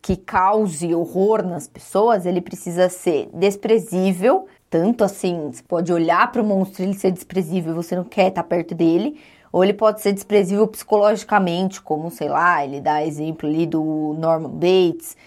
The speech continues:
enfim. E também o monstro, ele precisa ser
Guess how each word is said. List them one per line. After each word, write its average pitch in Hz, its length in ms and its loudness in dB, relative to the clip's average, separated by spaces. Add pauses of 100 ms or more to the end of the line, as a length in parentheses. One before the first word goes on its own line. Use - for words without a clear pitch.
(140)
enfim. 208 520 0 (260)
E 294 200 -2
também 339 360 0
o 320 60 0
monstro, 311 400 -2
ele 302 100 0
precisa 277 720 -4 (320)
ser - 320 0